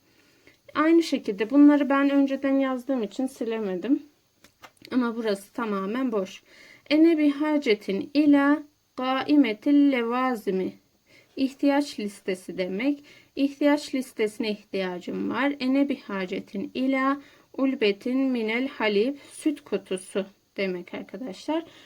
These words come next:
Süt kutusuna ihtiyacım var. Sorusunu sorduk. Cevaplarını yaptık. Hemen diğer sorumuza geçiyoruz. Sayfa kırk yedide yer alan bir soru mutlaka gelecektir karşınıza.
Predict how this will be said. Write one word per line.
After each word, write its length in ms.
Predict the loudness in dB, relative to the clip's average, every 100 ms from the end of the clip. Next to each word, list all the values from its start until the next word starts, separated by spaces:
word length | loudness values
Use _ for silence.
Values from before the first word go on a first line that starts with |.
| _
Süt 280 | _ -6 -6
kutusuna 500 | -10 -12 _ -12 -10
ihtiyacım 800 | -8 -10 -6 -4 -4 -4 -6 -4
var. 120 | -8
Sorusunu 720 | -12 -8 -4 -4 -4 -4 -2
sorduk. 560 | -2 0 0 -2 -6 -6
Cevaplarını 720 | -4 0 -2 -2 -8 -10 -8
yaptık. 500 | -6 -6 -10 -10 -10 -10 _ _ _ -6
Hemen 360 | -4 -2 -2
diğer 240 | 0 -2 -2
sorumuza 540 | -4 -6 -4 -4 -4
geçiyoruz. 680 | -6 -8 -8 -6 -6 -6 -12
Sayfa 540 | -8 -4 -4 -6 -10
kırk 440 | -6 -4 -4 -6 -8
yedide 440 | -6 -6 -6 -4
yer 360 | -2 0 0 -2
alan 460 | -4 -4 -4 -4 -4
bir 140 | -6
soru 420 | -10 -6 -4 -2 -2
mutlaka 580 | -2 -2 -6 -4 -6
gelecektir 760 | -4 -4 -4 -4 -6 -8 -12 -10
karşınıza. 680 | -6 -8 -8 -10 -10 -12